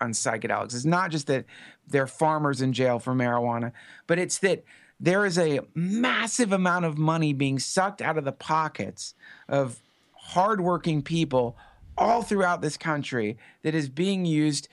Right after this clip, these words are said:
to turn children into hamburger meat and to lock up alchemists and farmers in dungeons, uh, for crimes that are not really crimes, and that we have to support those people.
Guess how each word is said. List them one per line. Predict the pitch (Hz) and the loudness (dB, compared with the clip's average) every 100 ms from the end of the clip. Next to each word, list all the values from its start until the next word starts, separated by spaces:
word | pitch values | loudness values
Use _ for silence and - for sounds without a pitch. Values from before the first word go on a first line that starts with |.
| - - | -20 -8
to | 127 | -6
turn | - 185 180 170 | -4 0 2 2
children | 135 - 202 202 202 | 0 2 2 2 2
into | 175 156 | 2 2
hamburger | 165 170 175 147 123 127 | 2 2 2 2 2 2
meat | 123 127 - - - - | 4 2 -2 -14 -16 -2
and | 156 156 | 0 2
to | 165 | 2
lock | 139 143 160 190 175 | 4 2 2 0 0
up | 135 135 139 - - - - | 0 0 -4 -14 -20 -10 0
alchemists | 170 180 175 170 160 156 143 | 2 0 0 -2 0 -2 -4
and | 135 | -6
farmers | - 170 185 180 143 139 | -2 0 0 0 -2 -2
in | 120 131 | -2 -2
dungeons, | 117 156 190 175 143 135 135 - - - | 2 2 2 0 0 -2 -6 -12 -20 -10
uh, | - 135 - | -4 -2 -4
for | - 160 151 - _ - | -4 -4 -4 -8 _ -14
crimes | - 185 208 196 156 | -2 0 2 0 0
that | 165 151 | 0 2
are | 151 | 2
not | 156 160 160 - | 2 0 0 -2
really | 156 156 147 | 0 0 0
crimes, | - - 185 156 104 - - - - - | -4 -2 0 0 -4 -8 -16 -18 -18 -4
and | 156 156 | 0 0
that | - | -2
we | 180 | -2
have | 185 180 - | 0 0 -2
to | |
support | 156 151 - 254 220 | -6 -6 -2 0 2
those | 160 147 | 0 2
people. | 147 127 131 | 0 2 -2